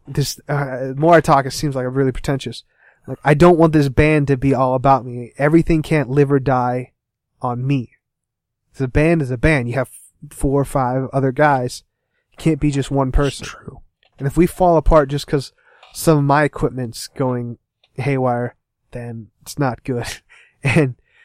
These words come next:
Speaker 1: Dan knows I kinda got rid of all the members and restarted that point, except for my brother.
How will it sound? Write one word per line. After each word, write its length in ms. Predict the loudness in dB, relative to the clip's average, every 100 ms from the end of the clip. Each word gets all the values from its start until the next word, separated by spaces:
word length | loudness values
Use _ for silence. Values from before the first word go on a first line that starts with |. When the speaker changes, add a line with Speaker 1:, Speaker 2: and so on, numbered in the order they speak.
| _ _
Speaker 1:
Dan 280 | 0 2 2
knows 360 | 2 0 0
I 60 | -4
kinda 340 | -2 -4 -4 -8 _ _ _ _ _ _ _ _ _ _
got 220 | 2 6
rid 140 | 6 8
of 160 | 6 4 2
all 180 | 4 4
the 80 | 4
members 560 | 4 4 4 2 -2 -12
and 260 | -10 -2
restarted 520 | -2 0 0 0 -2 -8
that 160 | -12
point, 220 | -10 -10 -12
except 220 | -2 0 2
for 100 | 0
my 100 | 0
brother. 380 | 0 0 0